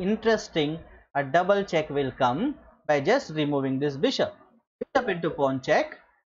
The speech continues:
and it's a mate because king was not having any place to move.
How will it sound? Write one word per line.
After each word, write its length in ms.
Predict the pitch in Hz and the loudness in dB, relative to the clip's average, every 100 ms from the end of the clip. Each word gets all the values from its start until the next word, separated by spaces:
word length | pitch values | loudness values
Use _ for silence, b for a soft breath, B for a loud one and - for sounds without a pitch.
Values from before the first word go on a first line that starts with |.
| - | 0
and 260 | 139 135 | 2 2
it's 220 | 131 120 143 | -2 -4 -4
a 60 | |
mate 680 | 127 123 139 147 - - - - _ _ _ _ _ | -2 0 0 -2 -4 -14 -14 -20 _ _ _ _ _
because 200 | 156 165 | 0 2
king 240 | 160 202 202 | 2 0 4
was 180 | 185 170 | 2 4
not 160 | 185 | 2
having 320 | 202 175 180 | 4 2 0
any 160 | 170 175 | -2 -4
place 320 | 175 240 254 | 0 2 2
to 100 | - | 0
move. 240 | 254 247 | 2 2